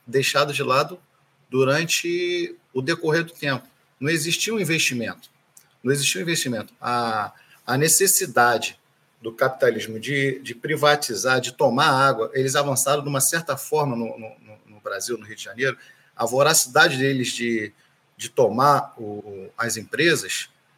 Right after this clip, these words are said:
fez com que, é, o sistema ele, ele fosse degradando as empresas estaduais. Então, a falta de investimento, a falta de políticas públicas para as empresas estaduais, empresas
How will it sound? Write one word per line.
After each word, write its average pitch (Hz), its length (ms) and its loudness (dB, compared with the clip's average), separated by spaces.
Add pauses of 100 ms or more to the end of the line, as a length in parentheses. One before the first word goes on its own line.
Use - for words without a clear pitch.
(120)
fez 151 300 2
com 151 240 -2
que, 175 380 -4 (640)
é, 113 340 4
o 127 80 0
sistema 131 800 2 (560)
ele, 127 1200 2 (440)
ele 123 200 0
fosse 135 440 0
degradando 175 560 2
as 175 100 -2
empresas 131 320 -4
estaduais. 104 560 -4
Então, 151 240 -6
a 185 60 0
falta 175 320 0
de 139 80 -4
investimento, 127 720 -2 (320)
a 123 120 -2
falta 135 340 4
de 127 140 -4
políticas 127 580 -2
públicas 131 500 -4
para 120 120 2
as 113 100 0
empresas 110 280 -6
estaduais, 113 500 -2
empresas 107 360 -8